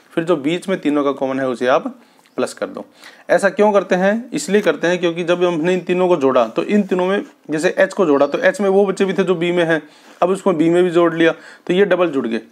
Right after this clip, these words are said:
तो फिर हमने क्या किया, तीनों में से जो कॉम्बिनेशन था उनको हटा दिया। तो जब तीनों के कॉम्बिनेशन का इंटरसेक्शन को हटाया तो जो बीच का पार्ट था जो तीनों में आता है वो हट गया दो बार, तो उस, तो उसको एक बार वापस हमें जोड़ना पड़ेगा, तो प्लस एच इंटरसेक्शन बी इंटरसेक्शन सी,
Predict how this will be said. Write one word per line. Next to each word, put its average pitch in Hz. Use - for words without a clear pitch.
तो 139
फिर 208
हमने 185
क्या 180
किया, 185
तीनों 175
में 170
से 180
जो 165
कॉम्बिनेशन 151
था 147
उनको 143
हटा 117
दिया। 113
तो 123
जब 156
तीनों 170
के 175
कॉम्बिनेशन 170
का 170
इंटरसेक्शन 160
को 170
हटाया 147
तो 214
जो 180
बीच 180
का 208
पार्ट 185
था 214
जो 202
तीनों 190
में 170
आता 143
है 127
वो 160
हट 143
गया 147
दो 143
बार, 147
तो 175
उस, 170
तो 151
उसको 196
एक 190
बार 202
वापस 190
हमें 180
जोड़ना 156
पड़ेगा, 151
तो 160
प्लस 156
एच 156
इंटरसेक्शन 131
बी 131
इंटरसेक्शन 117
सी, 139